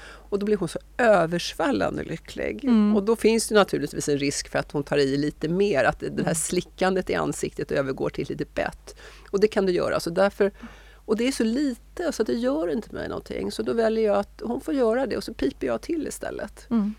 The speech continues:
Speaker 1: Och då viftar hon ännu mer på svansen och så pussar hon på mig och så försöker hon nästan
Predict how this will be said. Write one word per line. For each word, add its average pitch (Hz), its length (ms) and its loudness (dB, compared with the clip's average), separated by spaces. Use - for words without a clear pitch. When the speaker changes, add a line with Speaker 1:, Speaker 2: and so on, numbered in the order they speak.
Speaker 1:
Och 214 120 -2
då 214 220 6
viftar 208 320 0
hon 202 80 6
ännu 180 160 2
mer 190 120 0
på - 100 -10
svansen - 480 -6
och 185 80 -8
så 185 80 -8
pussar - 300 0
hon - 100 -2
på - 100 -6
mig - 280 -4
och - 60 -6
så 170 120 -8
försöker 170 440 -6
hon 160 100 0
nästan 165 580 -2